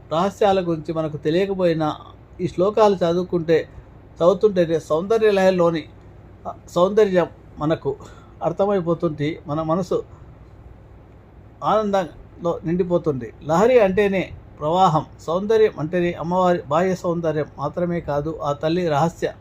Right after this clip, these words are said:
మహిమాన్విత సౌందర్యం కూడాను. శ్రీ శంకర్ల వారు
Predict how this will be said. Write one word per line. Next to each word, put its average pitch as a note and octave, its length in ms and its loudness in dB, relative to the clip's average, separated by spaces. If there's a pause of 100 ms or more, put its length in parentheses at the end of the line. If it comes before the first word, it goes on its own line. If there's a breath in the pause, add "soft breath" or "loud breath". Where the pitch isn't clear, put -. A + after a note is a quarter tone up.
మహిమాన్విత F3+ 600 -2 (180)
సౌందర్యం D#3 520 -4
కూడాను. C#3 420 -4 (1040 loud breath)
శ్రీ G3+ 160 0
శంకర్ల A#3+ 460 0
వారు F#3+ 340 6